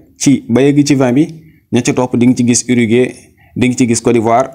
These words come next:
waaye doo ci gis équipe bii di Sénégal. Mu lay wan ni Sénégal tamit effectif bi wàcc na ak doole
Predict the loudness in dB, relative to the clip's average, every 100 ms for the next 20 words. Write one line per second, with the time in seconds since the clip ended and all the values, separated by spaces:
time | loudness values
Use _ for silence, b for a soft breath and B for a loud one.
0 | -18 _ -4 -2 0 0 0 -2 -4 -4
1 | -2 0 0 -2 -2 0 -2 -4 -10 -4
2 | 0 2 2 2 2 2 0 -2 -6 -2
3 | 0 0 0 0 -2 -4 B B B -2
4 | -2 0 -2 0 -4 -4 _ -2 -2 -2
5 | -2 -2 -2 0 0